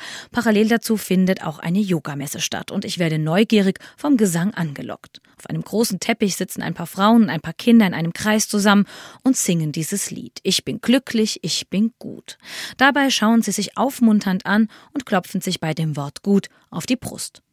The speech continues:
Banal, genial eigentlich. Doch es tut doch wirklich gut, wenn ich mir das mal sage. Ich habe allen Grund, glücklich zu sein. Ich bin gesund, habe ein Dach über dem Kopf und eine Arbeit, die mir Freude macht. Und im Allgemeinen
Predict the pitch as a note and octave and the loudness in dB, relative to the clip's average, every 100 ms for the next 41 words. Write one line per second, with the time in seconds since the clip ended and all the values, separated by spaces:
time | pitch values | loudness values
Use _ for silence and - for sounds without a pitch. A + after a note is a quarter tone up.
0 | _ _ - F3 F3+ F#3 F#3+ F#3+ - B3 | _ _ 0 2 4 4 2 0 -4 0
1 | D4 B3 D3+ - - - - - - - | 2 2 0 -6 -12 -14 -16 -16 -16 -12
2 | - A#3 - - - - - A3 - D#4 | -2 -2 -2 -14 -20 -20 -6 -4 -2 -4
3 | - C4 B3+ D#4+ C#4 - - B3 E4+ - | -2 0 0 0 -2 -2 -2 -2 -2 -6
4 | - - - B3+ B3 B3+ B3 B3+ C4+ C4+ | -20 -8 2 2 4 2 2 0 0 -2
5 | G4+ F4+ F3 D3 - - - - B3 B3 | -2 -4 -4 -8 -16 -20 -10 -4 -2 0
6 | - C#4+ C4 G#4+ - G3 - D3+ - D3+ | 2 0 0 -6 -4 -4 -2 -6 -6 -8
7 | D#3 C#3 - - - E3+ A3 C#4 C4+ G#3 | -6 -8 -8 -10 -8 0 2 4 2 -2
8 | D#3+ D#3 D#3 G3 A3+ G#3+ G#3+ G#3+ - G#3 | -2 -4 -4 -4 -2 0 2 0 0 -6
9 | - G#3 - B3 - D#3 D3+ D3 - F3+ | -6 -8 -4 -4 -4 -8 -8 -12 -6 -4
10 | B3+ - D#3+ C#3+ - D#3+ _ - E3 - | -4 -6 -12 -12 -16 -20 _ -16 -14 -14
11 | - D#3 D#3 E3+ G#3+ | -12 -12 -4 2 4